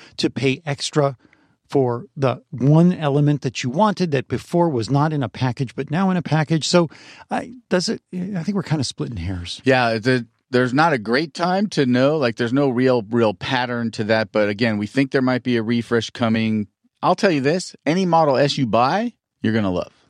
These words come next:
Speaker 1: Yeah. And I'd say if you buy it before January thirty-first, you should use Tom's referral code so he can get his Powerwall.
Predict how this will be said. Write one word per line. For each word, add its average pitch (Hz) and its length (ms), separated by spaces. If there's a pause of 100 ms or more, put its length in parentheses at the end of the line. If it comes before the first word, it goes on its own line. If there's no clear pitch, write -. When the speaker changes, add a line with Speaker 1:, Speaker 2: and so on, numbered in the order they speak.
Speaker 1:
Yeah. 254 240 (240)
And 165 120
I'd 190 140
say 196 160
if - 120
you 160 60
buy 143 260
it 208 120 (160)
before 156 400
January 147 560
thirty-first, 139 880 (380)
you 139 80
should 143 180
use 147 160
Tom's 147 460
referral 160 380
code 120 280
so 120 80
he 113 120
can 135 120
get 127 120
his 113 100
Powerwall. 117 520